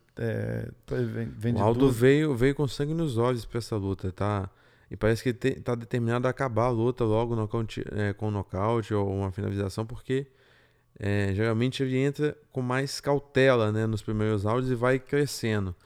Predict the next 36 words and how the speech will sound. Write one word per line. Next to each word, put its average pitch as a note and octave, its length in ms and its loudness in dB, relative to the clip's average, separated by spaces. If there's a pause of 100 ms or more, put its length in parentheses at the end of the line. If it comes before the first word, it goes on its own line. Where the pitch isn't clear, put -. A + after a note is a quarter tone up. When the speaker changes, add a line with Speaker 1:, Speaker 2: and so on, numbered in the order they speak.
(100)
Speaker 1:
Aham. A#2+ 480 -2
Speaker 2:
Dessa A2+ 320 -4
vez A2 180 0
ele A#2 100 0
já A#2+ 100 0
entrou A#2+ 220 0
bem C3 480 0 (600)
disposto, A2 640 -4
bem A#2 220 -4
ligado. A2+ 640 -2
Speaker 1:
É, A2+ 180 0
ele A2+ 80 -4
tá B2 160 -6
pra C3+ 160 -2
cima, C3+ 500 -2
tá, A#2+ 260 0
e A#2 140 -4
a A#2 60 2
luta A#2 260 -2
tá, - 120 -6
a G#2 80 0
luta B2 680 -4
tá E3 120 -4
aberta B2+ 360 0
também. A2+ 300 -2
Ele A2 100 -4
tá B2+ 140 -4
encaixando B2 480 -6
bastante A#2 420 -6
golpe. A2+ 260 0
Speaker 2:
Sim. A#2 360 -4 (800)
Agora G2 240 -4
deu G2 160 -2
um G#2+ 80 0
low G2+ 160 0
kick, A2 400 -8